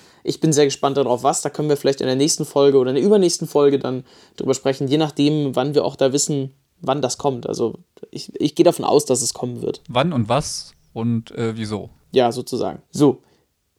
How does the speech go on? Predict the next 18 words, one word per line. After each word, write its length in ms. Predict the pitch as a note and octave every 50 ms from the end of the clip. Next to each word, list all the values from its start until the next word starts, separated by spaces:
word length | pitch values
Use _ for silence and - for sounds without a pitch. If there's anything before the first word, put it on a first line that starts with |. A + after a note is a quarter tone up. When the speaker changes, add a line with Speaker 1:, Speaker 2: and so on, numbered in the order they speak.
| _ _ _
Speaker 1:
am 260 | C#3+ F3 G#3 G#3+ E3+
Wochenende, 680 | F3+ F#3 F3+ G3 D3 - D3 C#3+ C#3 B2 B2 A#2 A#2+ B2+ _ _
während 520 | - D3 B2+ D3+ F#3+ G#3+ G#3 G#3+ G#3 F3
der 100 | E3 D3
ganzen 320 | C3 D3 D#3 D#3 - E3+ D3+
Serverprobleme, 1040 | - - C#3+ C#3+ C3+ C#3 C3 - - C3+ B2 B2+ A#2+ A#2 A#2+ C#3 D3 D#3 D#3 C#3 D3
war 280 | C#3 C#3+ E3+ E3 -
auch 200 | - D3 D3+ -
ein 180 | - - C#3+ C#3
Qualifier, 800 | - - - D#3+ E3 D#3 C#3 - C3 B2+ C3+ D3 D#3 D#3+ - -
und 160 | - - D3+
zwar 240 | D3 - - C3+ C#3+
für 160 | D3 - C#3
den 200 | C#3 C#3+ C#3+ -
Foot 240 | - - - D#3+ -
Champions 400 | - D#3 C#3+ D3 - C#3+ C#3 -
Cup 220 | - C#3+ C#3 - -
Numero 600 | - C#3+ C#3+ C#3+ C#3+ D3 C#3+ C#3 C3 B2 - -